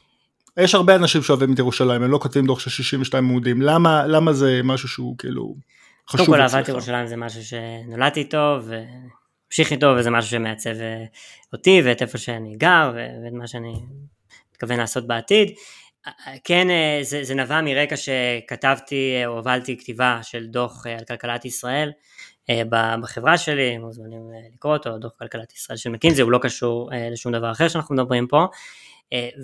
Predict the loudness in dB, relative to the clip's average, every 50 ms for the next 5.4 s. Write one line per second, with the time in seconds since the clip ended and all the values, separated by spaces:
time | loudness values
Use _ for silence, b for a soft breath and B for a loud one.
0 | -18 -14 -6 -2 0 2 2 2 2 2 0 0 2 0 2 4 4 4 4 4
1 | 4 0 0 -2 -4 0 0 0 0 0 -2 -2 0 0 -2 -2 -2 -4 -4 -2
2 | -2 -2 -2 -4 -2 0 2 2 2 2 -2 -4 -4 -2 -2 -2 -2 -4 -6 -4
3 | -2 -4 -4 -4 -4 -6 -6 -6 -6 -6 -6 -6 -4 -2 0 0 0 -2 -4 -4
4 | -6 -4 -4 -4 -4 -2 -2 -2 -2 -2 -6 -6 -4 -4 -4 -2 0 0 -2 -2
5 | -2 -2 -2 2 6 6 6